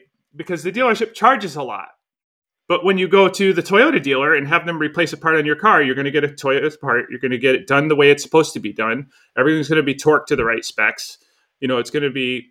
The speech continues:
the, you get a certain level of predictability and service from that. Whereas in the shade tree, you know, I might go down to the junkyard with a hammer and knock a part off of an old car, bring it home, maybe clean the grease off of it before I put it on your car and send you on your way,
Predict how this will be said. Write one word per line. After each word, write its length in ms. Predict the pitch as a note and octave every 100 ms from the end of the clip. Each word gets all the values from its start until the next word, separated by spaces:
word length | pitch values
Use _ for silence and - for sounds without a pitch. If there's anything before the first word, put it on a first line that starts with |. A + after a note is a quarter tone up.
| _ _
the, 440 | D#3+ - F3 - -
you 160 | F3
get 220 | D3+ G#3 -
a 60 | E3
certain 360 | - G3+ F3
level 420 | D#3+ E3 E3 D#3+ C#3+
of 160 | C#3+ F3+ -
predictability 720 | D3 C#3+ D3+ C3+ C#3 B2+ B2
and 100 | A#2
service 400 | - D#3 A2+ -
from 200 | G#2+ -
that. 140 | G#2 - _ _ _ _ -
Whereas 220 | D3+ D3+
in 60 |
the 60 | D#3+
shade 320 | C#3+ A3+ A3
tree, 300 | A3 D#3 C#3
you 80 | C#3
know, 200 | C3 C3+
I 140 | C#3
might 220 | D#3 E3 B2
go 80 |
down 180 | D#3+ D#3
to 60 | D3
the 60 | C#3
junkyard 520 | C#3 D#3+ - B2+ B2+
with 80 | B2
a 60 |
hammer 400 | A2+ D#3 D3+ A#2+
and 120 | A#2 A#2
knock 260 | C3 D3
a 40 | C3
part 300 | - C3+ B2+
off 200 | B2 A#2+
of 80 | A#2+
an 60 |
old 240 | B2 A#2 -
car, 460 | D3 A#2+ A2 B2 _ _ _ _
bring 160 | D#3+ E3
it 100 | -
home, 520 | D#3+ F#3 D#3 D#3 D3 -
maybe 720 | C3+ D#3+ A3 B3 B3+ F#3 E3
clean 320 | - D#3 D3+
the 80 | C3
grease 320 | C#3+ C3+ -
off 240 | G2+ F#2+
of 120 | C#3 B2+
it 120 | C#3+
before 240 | B2+ C#3+
I 40 | C3+
put 180 | -
it 60 | C#3
on 100 | C3
your 120 | B2+
car 320 | B2+ - A#2+ A#2+
and 120 | A#2
send 180 | A#2+ A2+
you 80 |
on 120 | G#2+ G#2
your 120 | G2+
way, 120 | G#2